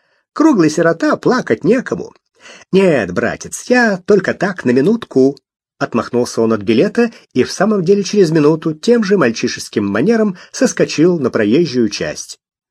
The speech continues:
Увернулся от пролетки, нырнул под радиатор авто, разразившегося истеричным ревом клаксона,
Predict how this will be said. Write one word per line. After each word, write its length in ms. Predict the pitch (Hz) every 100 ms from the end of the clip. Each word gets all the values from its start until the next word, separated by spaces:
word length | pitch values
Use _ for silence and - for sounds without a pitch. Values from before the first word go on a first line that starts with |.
| _ _ - - _ 170
Увернулся 640 | 156 170 175 196 185 202
от 140 | 190 -
пролетки, 560 | 160 151 208 - -
нырнул 500 | 185 156 143 156 160
под 240 | 156 143 139
радиатор 600 | 139 123 127 123 120 123
авто, 580 | 127 113 - - 190 202 - - _ -
разразившегося 880 | 135 127 143 131 170 - 151 143 151
истеричным 680 | 151 - 143 151 - 147
ревом 340 | 143 151 139 139
клаксона, 680 | - 113 - - 143 139